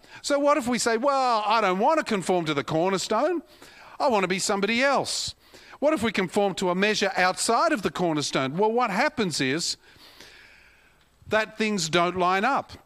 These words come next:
If you want to conform yourself to something else, say society or trends or public opinion or fear, which we heard about this morning,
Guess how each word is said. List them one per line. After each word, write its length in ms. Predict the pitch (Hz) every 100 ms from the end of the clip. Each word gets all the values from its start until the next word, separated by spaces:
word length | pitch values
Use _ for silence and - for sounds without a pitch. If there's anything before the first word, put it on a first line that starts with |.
| -
If 200 | 202 -
you 200 | 226 277
want 260 | 240 226 -
to 400 | 220 190 165 - _
conform 640 | 202 170 - 214 233 233
yourself 580 | 208 175 - 180 156 -
to 140 | -
something 360 | 156 202 160 175
else, 200 | 185 156
say 340 | - 175 143 - -
society 840 | - 156 - 185 180 185 180 185
or 120 | 165
trends 500 | 131 - 185 190 190
or 140 | 160 135
public 400 | - 185 180 160
opinion 400 | 151 190 202 190
or 180 | 190 190
fear, 640 | - 233 214 180 196 285 - _ _ _ _ _
which 180 | 170 -
we 100 | 175
heard 180 | 185 185
about 260 | 185 190
this 200 | 185 -
morning, 420 | 196 185 170 226